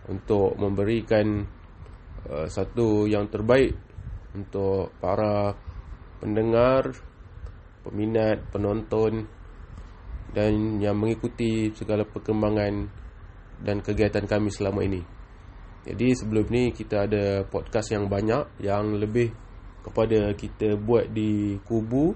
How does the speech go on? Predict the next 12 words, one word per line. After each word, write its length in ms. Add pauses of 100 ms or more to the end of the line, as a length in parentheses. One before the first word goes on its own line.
(760)
Kemudian 560
kita, 720 (960)
uh, 560 (1300)
kita 160
upload, 480 (880)
dia 160
kita 240
turunkan 560
jadi 400 (320)
M 80
P 160
three, 320